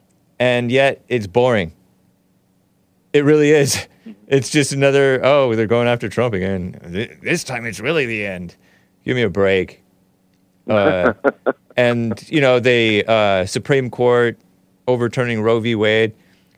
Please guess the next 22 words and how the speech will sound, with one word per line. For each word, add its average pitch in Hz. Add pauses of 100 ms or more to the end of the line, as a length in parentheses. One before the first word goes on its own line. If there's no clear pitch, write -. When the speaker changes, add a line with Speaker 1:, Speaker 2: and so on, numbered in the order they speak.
(420)
Speaker 1:
Yay! 165 (480)
It's 101
still 120
happening. 98 (120)
Abortion's 104
still 90
happening. 87 (340)
You 104
know, 104
there's 110
some 123
Speaker 2:
Mm-hmm. 107
Speaker 1:
wins 131
and 117
losses, 110 (480)
uh, 98
for 107
the, 101 (220)
for 120
the 113
little 107
babies, 110